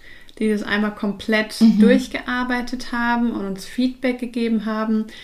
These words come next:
Speaker 1: was wir dann nochmal eingearbeitet haben. Also das war echt, ähm, jetzt nicht ein, quasi ein intensiver Prozess über Monate, wo wir jeden Tag dran gearbeitet haben, aber er,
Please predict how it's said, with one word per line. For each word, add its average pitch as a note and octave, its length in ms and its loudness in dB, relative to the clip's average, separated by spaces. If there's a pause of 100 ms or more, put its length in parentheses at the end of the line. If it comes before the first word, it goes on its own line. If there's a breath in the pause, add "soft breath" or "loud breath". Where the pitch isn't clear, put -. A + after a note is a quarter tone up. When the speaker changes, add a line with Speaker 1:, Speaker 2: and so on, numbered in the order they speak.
(280 loud breath)
Speaker 1:
was G#3 180 -8
wir G3+ 60 -4
dann G3+ 160 -2
nochmal F#3+ 280 -4
eingearbeitet A#3 800 -2
haben. G#3+ 160 -4
Also G#3 160 -2
das G3+ 220 -8
war G#3+ 240 -2
echt, A#3+ 440 -6 (580 loud breath)
ähm, G3+ 300 0
jetzt G#3+ 260 2
nicht B3+ 200 8
ein, F#3+ 520 2 (160)
quasi F3+ 400 -2
ein E3 440 -4 (380)
intensiver G3 640 2
Prozess G3 580 -2
über F3+ 180 -4
Monate, F#3+ 680 0
wo F3 120 -2
wir E3 80 -4
jeden E3+ 300 -4
Tag C4 420 -6
dran C#4+ 180 2
gearbeitet A3+ 440 -2
haben, A3+ 80 -2 (400 loud breath)
aber A3+ 240 -2
er, G#3 400 -2